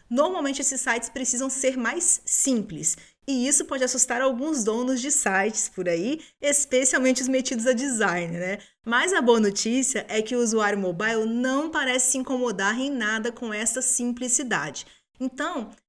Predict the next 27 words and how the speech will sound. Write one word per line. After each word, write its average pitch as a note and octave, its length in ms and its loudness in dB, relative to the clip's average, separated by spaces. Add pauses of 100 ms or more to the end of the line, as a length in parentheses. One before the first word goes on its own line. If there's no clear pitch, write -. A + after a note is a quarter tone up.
esta C#4+ 300 0
é - 20 0
aquela C#4+ 200 -2
situação B3 680 0
que, A3 480 -6
ah, F#3+ 160 -4
em A3+ 100 2
inglês A#3 380 6
a A#3 40 -2
gente A#3+ 200 0
chama A#3+ 240 0
de A#3 100 -2
no-brainer, F#3 720 2
né? G#3 260 -4
É, G3+ 120 -2
você A3 240 2
não D4+ 240 2
precisa C#4+ 760 -2
nem C#4+ 300 -2
pensar A#3+ 600 -2
para B3+ 100 0
chegar A#3 380 2
à A#3 60 0
melhor A3+ 280 0
solução. A3+ 500 -2 (220)
O B3+ 80 -2
usuário C4+ 600 2